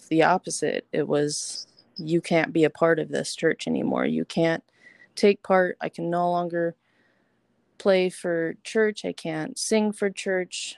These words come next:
I can't be a part of the youth group." I couldn't, like, it was, you were,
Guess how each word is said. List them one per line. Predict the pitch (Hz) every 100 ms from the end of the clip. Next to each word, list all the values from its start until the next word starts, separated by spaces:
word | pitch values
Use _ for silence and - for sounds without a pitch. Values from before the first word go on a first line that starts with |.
| -
I | 180
can't | - 175 170
be | 170
a | 165
part | - 170 165
of | 160 165
the | 165
youth | 165 202 214 -
group." | 208 190 180 -
I | 160
couldn't, | - 175 170 165 - _ _ -
like, | 151 - -
it | 175
was, | 170 165 160 - - _ -
you | 170
were, | 165